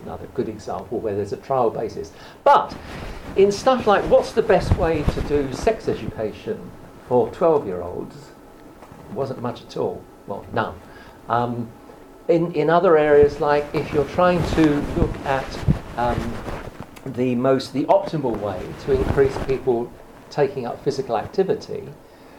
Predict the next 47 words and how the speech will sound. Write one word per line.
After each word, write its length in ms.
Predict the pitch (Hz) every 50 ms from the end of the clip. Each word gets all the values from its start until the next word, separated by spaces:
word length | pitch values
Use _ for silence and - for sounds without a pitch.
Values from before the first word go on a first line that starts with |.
| - - - - - - -
you 80 | 160
clearly 380 | 151 - - - 208 208 220 196
need 180 | 170 175 165 160
a 80 | 151
whole 260 | - - 160 151 151 147
lot 100 | 147 135
of 80 | 143
other 220 | 143 160 175 196 165
stuff 580 | - - - - - 104 95 104 - - -
to 80 | - 139
build 320 | 135 - 151 143 139 123
into 220 | 135 120 113 - 113
what 200 | 110 127 131 120
you're 140 | 113 117 110
doing. 420 | - 143 143 131 107 90 95 - - - - - - - - -
And 200 | 143 151 165 170
much 420 | 196 262 285 294 - - - -
public 340 | - - 240 190 190 196 - -
health 580 | - - 233 208 151 110 - - - - - - - - - - - - - - - -
is 100 | 147 143
premised 480 | - - - 214 247 247 247 - - -
on 160 | 160 147 135
the 80 | 135 139
idea 380 | 123 120 - - 131 135 139
that 100 | 135 143
you 100 | 175 170
can 200 | 160 165 165 156
change 500 | - - - 175 175 175 165 156 - -
people's 340 | - 170 160 - - 135 127
behaviour. 640 | - - 127 127 147 156 147 143 - - - 85 92 - - - - - - - - - - - - - - - - -
That, 200 | - - - - -
you 100 | 147 143
know, 100 | 123 113
if 120 | 120 -
I 80 | 143 135
tell 260 | - - - 180 175
you 80 | 160 127
something 480 | - - 147 135 127 - - 123 113
is 120 | 113 110 -
good 240 | - 151 160 160 160
for 240 | - 143 127 131
you, 140 | 127 131 139
you'll 300 | 139 131 107 120 131 110
jolly 300 | 95 - 127 120 123 127
well 240 | 120 113 110 110 110
do 200 | - - 120 104
it. 220 | 85 80 - -